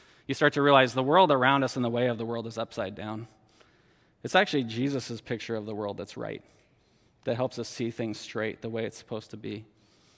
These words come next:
And so that's what Paul is wanting this church to understand. Even though it seems normal, what you're experiencing around you, that doesn't mean that it's right. Jesus brings the way that's right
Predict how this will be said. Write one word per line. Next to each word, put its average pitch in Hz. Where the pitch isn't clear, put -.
And 117
so 127
that's 147
what 147
Paul 131
is 113
wanting 113
this -
church -
to 113
understand. 113
Even 151
though 170
it 139
seems 139
normal, 160
what 151
you're 156
experiencing 156
around 147
you, 151
that 131
doesn't 143
mean 123
that 107
it's -
right. 117
Jesus 135
brings 117
the 117
way 113
that's -
right 110